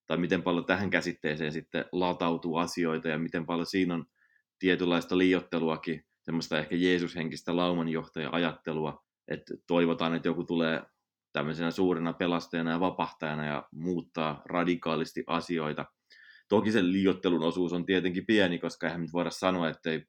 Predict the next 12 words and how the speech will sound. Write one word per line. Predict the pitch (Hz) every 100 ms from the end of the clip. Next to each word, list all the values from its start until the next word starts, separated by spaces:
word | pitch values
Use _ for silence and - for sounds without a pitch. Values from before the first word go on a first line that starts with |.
| -
pelirakentaja | 87 87 82 85 80 78
olisi | 82
olennainen | 80 98 95 87 76 78 73 _ _ -
pala | 85 85
sitä | 80 78
joukkuetta, | 82 85 82 - 78 - 76 - _ _
mutta | 85 90 - 87 - 92 87
väkisinkin | 98 95 92 92 85
sieltä | 85 87
löytyy | 87 85 87
myös | 92 90 -
tällaista, | 82 82 - 85